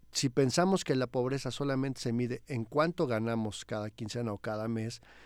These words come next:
entonces estamos dejando ver muchos otros factores que, que involucran, evidentemente, el acceso a los servicios de salud, ¿no?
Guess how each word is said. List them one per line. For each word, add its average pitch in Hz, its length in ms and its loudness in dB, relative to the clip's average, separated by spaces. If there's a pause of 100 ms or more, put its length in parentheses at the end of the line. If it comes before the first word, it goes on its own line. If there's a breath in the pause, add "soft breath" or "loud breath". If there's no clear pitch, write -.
(160 soft breath)
entonces 117 280 -2
estamos 127 260 0
dejando 117 320 0
ver 110 260 -2
muchos 127 500 0
otros 120 220 0
factores 110 560 -4
que, 104 280 -6 (420 soft breath)
que 120 80 0
involucran, 110 440 0 (140)
evidentemente, 117 760 0
el 107 160 -2
acceso 120 360 -2
a - 20 0
los 104 120 -4
servicios 104 400 -6
de 107 100 -6
salud, 123 420 -2
¿no? 123 260 -6